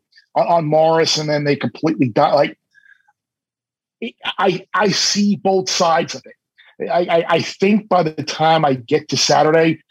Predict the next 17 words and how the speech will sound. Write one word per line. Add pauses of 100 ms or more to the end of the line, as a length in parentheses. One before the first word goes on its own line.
(140)
especially
if
this
number
comes
down
more, (460)
I
might (200)
be
on
Oklahoma
State
because,
but
you're
right.